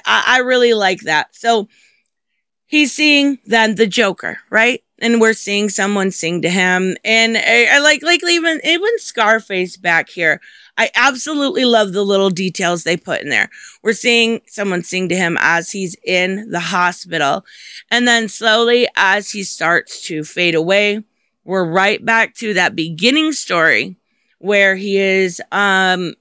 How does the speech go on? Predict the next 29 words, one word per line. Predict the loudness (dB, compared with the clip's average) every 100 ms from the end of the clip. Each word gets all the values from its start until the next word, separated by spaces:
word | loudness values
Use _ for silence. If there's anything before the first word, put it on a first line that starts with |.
| -4
on | 0 2 0 -4 -12
<laughs> | -4
the | 0 2 0 -6 0 2 2 -2 -2
Cowboy | 0 0 2 0
and | 0 2
Robbers, | 0 0 -6 -8 0
right? | 2 2 -4 _ _ _
And | -2 2
that | 2 2 -4 -4
then | 0 0 -4 -12
fades | -4 -2 -2 -4 -8
to | -4
nothing. | 0 -2 -2 -8 -10 -16 -20 -20 -20 _ _ _ _ _ _ _
Good | -2 0
night, | 0 -2
Pops. | -6 -6 -8 -2
Those | 0 2
are | 2
the | 2 0
two | 0 -2
words | 0 2 2 2 -2
that | -2 -2 -2
made | -4 -2 0
me | -2 -4
cry | -6 -2 0 0
earlier | -2 -4 -4 -4 -6 _ _ _ _
because | -4 0 2 2 0 -6 -4 0
that | 2 2
is | 2 2 0 -12